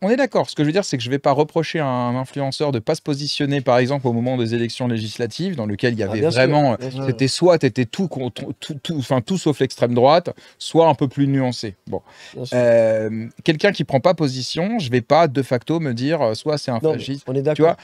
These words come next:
Speaker 1: il a le
Speaker 2: Moi,
Speaker 1: droit
Speaker 2: c'est
Speaker 1: de
Speaker 2: pas
Speaker 1: pas
Speaker 2: le
Speaker 1: se
Speaker 2: souci de,
Speaker 1: positionner, quoi.
Speaker 2: c'est, moi, c'est pas le souci de prendre position, mais c'est de râler qu'ils la prennent.
Speaker 1: Non, alors râler qu'ils la prennent, je peux comprendre que certains, euh, râlent, soit parce que c'est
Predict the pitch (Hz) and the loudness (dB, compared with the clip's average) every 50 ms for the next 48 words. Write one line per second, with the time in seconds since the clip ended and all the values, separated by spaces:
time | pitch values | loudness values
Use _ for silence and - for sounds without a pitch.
0 | - - 147 156 160 165 151 156 175 190 202 180 240 196 165 - 220 190 - - | -6 0 4 4 4 4 4 4 4 4 4 4 2 2 0 0 -2 -6 -4 -2
1 | 147 135 143 156 151 139 139 131 131 127 117 - - 98 - 151 143 160 175 190 | -2 0 0 -2 0 0 0 0 0 -2 -4 -6 -8 -8 -6 -6 -4 -2 -2 0
2 | 190 165 127 165 147 165 185 151 156 - - 160 151 139 147 139 135 139 - 208 | 0 0 0 0 -2 -2 -4 -4 -4 -4 -4 -4 -4 -2 -4 -4 -4 -2 -2 -2
3 | 202 208 - _ _ _ _ _ _ _ - 135 131 - 160 156 135 151 147 131 | -2 -2 -4 _ _ _ _ _ _ _ -6 -6 -4 -2 -2 -2 0 0 0 2
4 | 151 160 175 185 - - 151 147 143 - - 139 117 117 127 - _ _ _ _ | 2 2 2 0 -2 -2 -2 0 -2 -2 -2 -6 -8 -8 -10 -18 _ _ _ _
5 | _ _ _ _ _ _ _ _ _ _ _ _ - 180 226 220 139 117 104 - | _ _ _ _ _ _ _ _ _ _ _ _ -2 0 2 4 4 4 4 4
6 | - 170 202 240 254 - - - 175 165 156 147 - - - 196 226 262 254 - | 2 2 4 2 0 -2 -4 -6 -2 0 0 0 -2 -2 0 0 2 2 0 -4
7 | - _ _ _ - 117 110 131 117 - 214 233 - 226 196 - - 202 196 180 | -8 _ _ _ -8 -4 -2 -2 0 0 0 -2 -2 -4 -6 -4 -2 -2 -2 -2
8 | 180 156 - - 151 143 - - - 156 151 143 143 _ _ _ _ _ - - | -2 -4 -2 -2 -4 -4 -4 -2 -2 0 0 -2 -4 _ _ _ _ _ -8 -4
9 | 107 107 107 107 107 104 107 - - - 95 90 95 120 151 202 233 185 143 _ | -4 -2 -2 0 -2 -2 -2 -4 -6 -8 -8 -4 0 2 2 2 0 -4 -8 _
10 | _ _ _ _ _ - - - - 214 247 220 208 170 - - 165 - - 151 | _ _ _ _ _ -14 -8 -2 0 2 2 2 0 -2 0 -2 -2 -2 0 -2
11 | 135 - | -2 -2